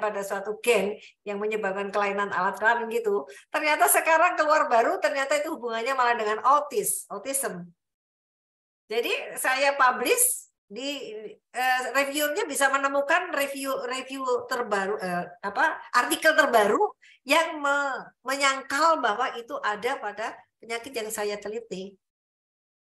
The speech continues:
Jadi itulah permasalahannya. Kalau mau masuk jurnal lokal, insya Allah nggak, nggak masalah. Tapi kalau, eh, review ataupun penelitian, eh, masuk jurnal internasional, apalagi kalau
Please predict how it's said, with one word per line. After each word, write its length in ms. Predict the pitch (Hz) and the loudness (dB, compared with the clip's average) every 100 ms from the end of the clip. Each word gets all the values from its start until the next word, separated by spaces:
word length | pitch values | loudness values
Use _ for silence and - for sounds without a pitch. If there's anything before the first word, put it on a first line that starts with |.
| _ _ _ | _ _ _
Jadi 480 | 180 196 311 - - | -12 -6 -6 -6 -8
itulah 480 | 240 294 269 220 175 202 214 | -4 0 4 4 2 -6 -6
permasalahannya. 800 | 233 247 240 240 226 214 233 214 | -2 2 2 4 2 2 0 -2
Kalau 320 | - 339 466 349 | 0 4 4 4
mau 240 | 349 349 | 2 4
masuk 320 | 339 302 330 | 4 2 -2
jurnal 420 | - 247 247 262 | -2 2 4 4
lokal, 300 | 269 240 247 254 | 2 2 2 0
insya 240 | 247 277 233 | -4 -2 0
Allah 180 | 311 392 | 0 0
nggak, 160 | 220 - | -2 -6
nggak 220 | 202 208 202 | -4 -4 -2
masalah. 560 | 208 - 294 269 156 | -6 -4 -2 -2 -4
Tapi 280 | 156 _ - - | -10 _ -12 -4
kalau, 320 | 247 262 247 - - | 0 0 -2 -6 -4
eh, 220 | 220 233 233 | 0 2 2
review 720 | 247 233 233 214 196 330 480 - _ _ _ 214 | 0 -4 -4 -2 -2 -4 -8 -10 _ _ _ -8
ataupun 320 | 214 220 233 | -6 -6 -6
penelitian, 880 | 240 240 240 277 226 170 202 277 - | -4 -6 -6 -2 0 2 2 0 -6
eh, 180 | 185 | -6
masuk 320 | 202 214 262 - | -4 -4 -6 -6
jurnal 260 | 214 247 285 | -4 -4 -4
internasional, 1040 | 233 233 214 208 202 226 214 170 175 226 - _ _ _ - - | -4 -4 -2 -2 -2 -6 -4 -4 -4 -6 -10 _ _ _ -8 0
apalagi 480 | 208 226 226 339 320 | 2 4 4 4 2
kalau 300 | 294 269 | 4 2